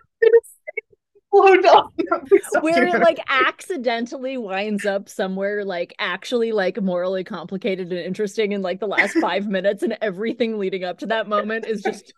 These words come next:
Speaker 2: total garbage. Um,
Speaker 1: Yeah, yeah, exactly. Uh, also, Barbara, does Agent Blanc eventually die the horrible, painful death he so richly deserves?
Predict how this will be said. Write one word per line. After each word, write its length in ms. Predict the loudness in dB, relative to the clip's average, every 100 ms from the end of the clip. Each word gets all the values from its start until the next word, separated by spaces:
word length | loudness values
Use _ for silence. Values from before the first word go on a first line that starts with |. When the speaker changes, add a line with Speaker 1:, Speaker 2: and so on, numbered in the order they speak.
| _
Speaker 2:
total 440 | 2 2 2 -6 -8 _ -6 -6 -4 -8
garbage. 520 | -4 -4 -4 -6 -8 -12 _ _ _ _ _
Um, 480 | -2 0 0 -4 -8
Speaker 1:
Yeah, 300 | -8 -6 -6 -6 -4
yeah, 160 | 0
exactly. 560 | 0 -2 -6 -4 -6 -6 -12 _ _ _ -20 -20 -8 2
Uh, 400 | 6 6 4 4
also, 320 | 2 4 2
Barbara, 600 | 6 8 8 8 6 0 -10 -10 0
does 200 | 2 4
Agent 340 | 4 4 2 4
Blanc 260 | 4 4
eventually 440 | 2 2 2 4 4
die 240 | 6 6
the 100 | 4
horrible, 320 | 6 6 6
painful 320 | 4 4 4 6
death 240 | 4 4
he 100 | 0
so 200 | 2 4
richly 440 | 6 6 4 4 6
deserves? 640 | 4 2 -2 -4 -6 -14